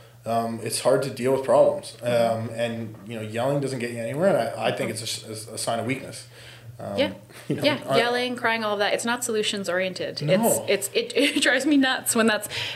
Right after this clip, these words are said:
Speaker 2: when that's the, you know, the response to something. And that's something my assistant's fantastic at is,
Speaker 1: Okay.
Speaker 2: you know, if, if something happens and a mistake is made, it's not like, "Oh no, what are we gonna do?" It's, "Okay, this is what I did to fix it.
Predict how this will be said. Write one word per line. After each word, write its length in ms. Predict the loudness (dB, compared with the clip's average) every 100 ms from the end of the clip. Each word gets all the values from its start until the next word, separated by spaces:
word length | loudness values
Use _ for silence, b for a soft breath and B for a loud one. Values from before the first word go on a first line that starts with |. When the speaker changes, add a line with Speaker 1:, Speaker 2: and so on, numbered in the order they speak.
| -2
Speaker 2:
when 120 | 2
that's 200 | 2 2
the, 240 | 6 6 4 -4
you 140 | -2 0
know, 140 | 2
the 100 | 2
response 540 | 2 0 2 0 2 0
to 100 | 0
something. 380 | -2 -2 -2
And 80 | 0
that's 120 | 2
something 240 | 4 4 4
my 100 | 2
assistant's 480 | 0 0 0 0 -2
fantastic 720 | -4 -2 0 0 0 -2 -2
at 260 | -2 -2 -2
is, 240 | -2 -2 B -2
Speaker 1:
Okay. 260 | 4 6
Speaker 2:
you 60 | 6
know, 220 | 6 4
if, 300 | 4 2 0
if 240 | 0 0 2
something 380 | 2 2 0 0
happens 360 | 0 0 0
and 80 | 0
a 40 | -2
mistake 340 | -2 0 0
is 120 | -2
made, 320 | -2 -2 -2 0
it's 260 | 0 0
not 360 | 0 0 0 -4
like, 240 | -4 -2
"Oh 260 | -2 -2 0
no, 180 | -2 0
what 80 | 0
are 60 | 0
we 100 | -2
gonna 160 | -2
do?" 140 | 2 2
It's, 280 | 2 2 0
"Okay, 340 | 0 0 -2 -4
this 260 | -2 0 2
is 120 | 2
what 100 | 2
I 80 | 4
did 140 | 0
to 80 | -2
fix 280 | -4 -2 0
it. 240 | 0 0